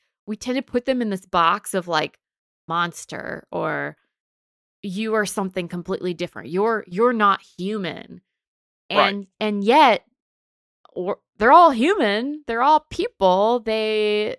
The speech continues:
Speaker 1: there are wants and needs and drives and, and things that make them like, uh, make a person who does say things like they do in here,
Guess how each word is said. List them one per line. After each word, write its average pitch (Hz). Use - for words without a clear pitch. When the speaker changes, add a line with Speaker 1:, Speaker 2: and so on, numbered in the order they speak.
Speaker 1:
there 214
are 208
wants 202
and 196
needs 196
and 180
drives 190
and, 175
and 180
things 180
that 180
make 190
them 185
like, 185
uh, -
make 208
a 247
person 226
who 214
does 202
say 185
things 180
like 175
they 170
do 165
in 165
here, 190